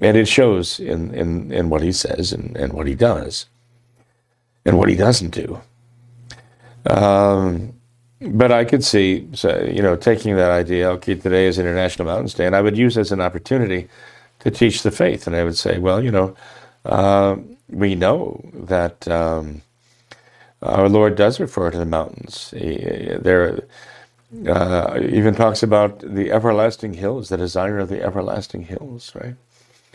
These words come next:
In the, uh, in the litany of the Sacred Heart of Jesus,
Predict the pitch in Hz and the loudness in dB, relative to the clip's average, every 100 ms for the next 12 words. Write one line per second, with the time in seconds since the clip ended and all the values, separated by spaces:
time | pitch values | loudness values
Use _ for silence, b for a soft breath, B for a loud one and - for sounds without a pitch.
0 | b b b b - - 95 90 92 87 | b b b b -2 2 2 4 4 6
1 | 87 87 87 82 80 80 - 240 196 90 | 4 4 2 0 -2 -6 -12 -14 -6 -4
2 | 85 85 87 110 117 107 101 92 87 113 | -2 0 2 0 -2 -4 -2 -2 0 0
3 | 113 98 98 92 - 98 151 - | 0 0 0 -2 -2 -4 -4 -8